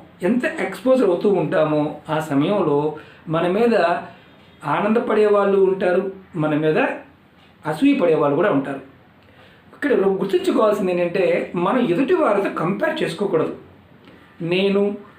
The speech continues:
పలానా, ఆపోజిట్, వాళ్ళతో ఇలా కంపేర్ చేసుకోకూడదు.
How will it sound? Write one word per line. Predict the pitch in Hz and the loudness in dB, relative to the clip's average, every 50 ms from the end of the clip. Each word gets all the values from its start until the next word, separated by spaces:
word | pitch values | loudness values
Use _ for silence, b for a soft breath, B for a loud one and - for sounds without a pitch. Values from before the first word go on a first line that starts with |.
| - - - | -12 -6 -2
పలానా, | 160 156 156 143 143 143 139 139 - - - - - - - - - | 0 0 2 2 0 0 0 -2 -6 -12 -18 -20 -20 -20 -20 -10 -4
ఆపోజిట్, | 170 170 175 180 180 175 156 143 139 - - - - 147 | -4 -2 0 2 2 2 2 2 0 -4 -6 -10 -10 -6
వాళ్ళతో | 156 170 196 240 277 277 302 302 | -2 -2 0 0 0 0 0 0
ఇలా | 226 226 | 0 0
కంపేర్ | - 202 175 170 170 285 285 185 - 175 | 0 -2 -2 -2 0 0 0 0 0 -2
చేసుకోకూడదు. | 160 165 - 185 156 147 151 143 127 127 | -4 -4 -4 -4 -2 0 0 0 -2 -4